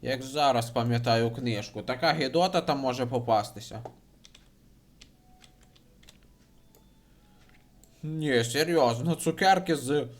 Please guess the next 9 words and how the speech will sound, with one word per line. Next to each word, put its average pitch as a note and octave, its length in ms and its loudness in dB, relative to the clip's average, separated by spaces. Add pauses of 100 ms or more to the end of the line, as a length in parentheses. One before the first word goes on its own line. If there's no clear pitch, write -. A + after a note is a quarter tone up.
(540)
Смаком D3+ 460 -2
можуть B2 260 -2
бути A2+ 240 -4
шоколада, C3 1080 2
желе, C3 640 4 (840)
шашличка, D#3+ 1080 2
капусти, D3 760 0 (600)
навіть C#3 320 2
блювоти. D3+ 760 4